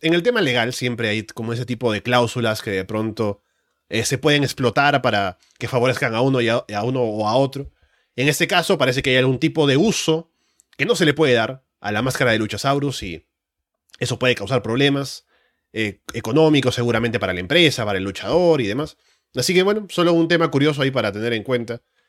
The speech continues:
Y hace tiempo no vemos a Luchasaurus tampoco desde que perdió contra, eh, Jungle Boy. Así que a ver qué pasa con él y bu-,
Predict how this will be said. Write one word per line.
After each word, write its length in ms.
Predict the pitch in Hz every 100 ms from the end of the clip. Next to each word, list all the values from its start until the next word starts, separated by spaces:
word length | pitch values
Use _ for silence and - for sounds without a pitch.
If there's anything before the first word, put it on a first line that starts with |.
| _ -
Y 100 | 147
hace 140 | 156
tiempo 180 | 160 185
no 80 | 147
vemos 180 | 143 135
a 40 |
Luchasaurus 420 | 117 98 156 143
tampoco 380 | 113 104 131 131
desde 180 | 101 92
que 120 | 98
perdió 300 | 95 101 113
contra, 600 | 117 107 95 107 85 - _ _ _ _ _
eh, 160 | 101 101
Jungle 240 | 135 120
Boy. 260 | 123 190 190 _ _
Así 180 | - 113
que 280 | 113 110 _ _ _ _
a 100 | -
ver 120 | 131 123
qué 60 |
pasa 220 | 131 143
con 120 | 117 139
él 120 | 160
y 240 | 110 95
bu-, 180 | - -